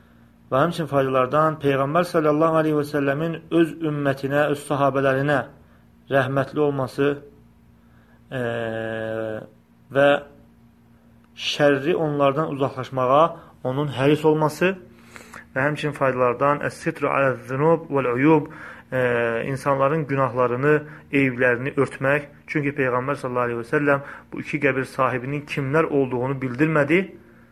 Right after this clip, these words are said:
kimlərin olduğunu bildirmədi, yalnız onların günahından xəbər verdi və insanları o günahlardan çəkindirdi. Və həmçinin hədisdə gəldi ki, "Mə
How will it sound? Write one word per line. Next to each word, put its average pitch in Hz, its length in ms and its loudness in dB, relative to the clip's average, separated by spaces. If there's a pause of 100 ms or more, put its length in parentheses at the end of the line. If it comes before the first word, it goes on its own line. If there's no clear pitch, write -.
(460)
kimlərin 135 480 0
olduğunu 131 500 -4
bildirmədi, 127 600 -2 (540)
yalnız 139 680 0
onların 131 400 -2
günahından 123 540 -4
xəbər 123 300 -2
verdi 123 260 -2
və 135 80 -6
insanları 117 420 -6
o 127 100 -6
günahlardan 117 540 -4
çəkindirdi. 110 560 -8 (1000)
Və 135 140 2
həmçinin 156 600 2
hədisdə 131 420 0
gəldi 139 320 2
ki, 151 140 0
"Mə 143 260 2